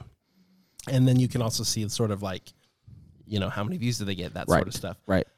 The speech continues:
Speaker 1: Um, where I would be concerned with, like, reusing the same footage,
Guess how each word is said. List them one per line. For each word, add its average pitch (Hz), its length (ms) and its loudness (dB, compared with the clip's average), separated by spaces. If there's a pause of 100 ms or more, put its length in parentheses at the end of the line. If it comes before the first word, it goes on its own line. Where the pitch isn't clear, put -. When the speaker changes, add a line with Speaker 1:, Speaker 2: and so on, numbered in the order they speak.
(140)
Speaker 1:
Um, 117 360 2 (260)
where 135 220 4
I 160 100 8
would 185 100 2
be 180 80 -2
concerned 127 360 0
with, 117 120 -2
like, 107 140 -2
reusing 113 580 0
the 107 60 -4
same 104 240 -2
footage, 120 540 -2